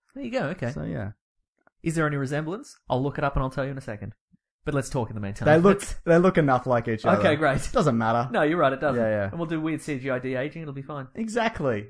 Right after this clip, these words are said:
Speaker 2: Everybody's favourite F X effect.
Speaker 1: Mm.
Speaker 2: Remember the show F X with one of the Daddos?
Speaker 1: And Brian Brown, yes, I
Speaker 2: Brian
Speaker 1: do.
Speaker 2: Brown.
Speaker 1: What
Speaker 2: Was
Speaker 1: do
Speaker 2: that
Speaker 1: you
Speaker 2: the
Speaker 1: like?
Speaker 2: movie and then there was a spin-off T V
Speaker 1: Yes,
Speaker 2: show?
Speaker 1: absolutely there was.
Speaker 2: Mm.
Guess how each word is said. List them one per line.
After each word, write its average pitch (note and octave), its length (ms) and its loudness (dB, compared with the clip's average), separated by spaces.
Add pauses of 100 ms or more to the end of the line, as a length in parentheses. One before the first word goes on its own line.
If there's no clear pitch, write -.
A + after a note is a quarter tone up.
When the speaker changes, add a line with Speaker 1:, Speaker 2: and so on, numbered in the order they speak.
Speaker 2:
Everybody's A#2+ 400 -2
favourite C3+ 600 -2 (240)
F - 160 -8
X - 280 -10 (220)
effect. - 440 -10 (180)
Speaker 1:
Mm. E3 220 -4
Speaker 2:
Remember A3 180 -2
the G#3 80 -6
show G#3 260 -2
F G3 160 -2
X G#3 240 -4
with F3+ 240 -6
one F3 180 -2
of E3 60 -2
the E3 80 -4
Daddos? G3 580 2 (200)
Speaker 1:
And C#3 340 -2
Brian B2+ 240 0
Brown, A#2+ 280 -2
yes, B2 180 -4
I - 40 0
Speaker 2:
Brian D3+ 180 2
Speaker 1:
do. - 20 -2
Speaker 2:
Brown. D3 180 0
Speaker 1:
What - 40 -4
Speaker 2:
Was - 80 4
Speaker 1:
do - 120 4
Speaker 2:
that A#3+ 60 2
Speaker 1:
you G#3 80 6
Speaker 2:
the G#3 40 6
Speaker 1:
like? A3+ 60 8
Speaker 2:
movie A3 200 4
and F#3 100 2
then F#3 80 4
there F3+ 80 2
was D#3+ 80 -4
a D#3 40 -8
spin-off F3 440 -4
T F3+ 100 -4
V E3+ 60 0
Speaker 1:
Yes, A2+ 180 2
Speaker 2:
show? E3+ 240 -6
Speaker 1:
absolutely A2 480 -8
there G#2 80 -6
was. G#2 200 -4
Speaker 2:
Mm. A2+ 40 -14